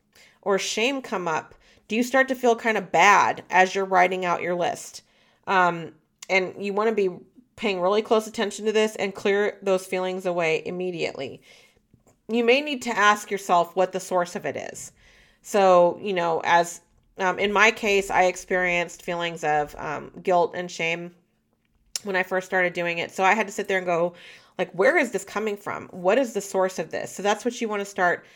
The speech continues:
asking yourself. When did you start feeling this way, um, about wanting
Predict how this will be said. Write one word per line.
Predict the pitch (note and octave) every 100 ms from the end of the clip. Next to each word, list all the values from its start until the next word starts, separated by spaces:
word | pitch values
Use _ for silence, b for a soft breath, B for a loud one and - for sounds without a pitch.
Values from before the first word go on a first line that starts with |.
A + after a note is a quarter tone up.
| b b b
asking | F#3 F#3+ - F#3 E3
yourself. | D3+ - A#2+ D2+ E3+
When | E3+ G#3+ D4+
did | D4
you | C#4
start | C4 - A3+ -
feeling | - G#3+ D4+ G3
this | D#3 -
way, | E3+ D3+ D#3 B B B B B _ _
um, | F#3+ F3+ F3
about | F3+ F#3+ G3+ F#3+
wanting | F#3+ A3 F#3 F3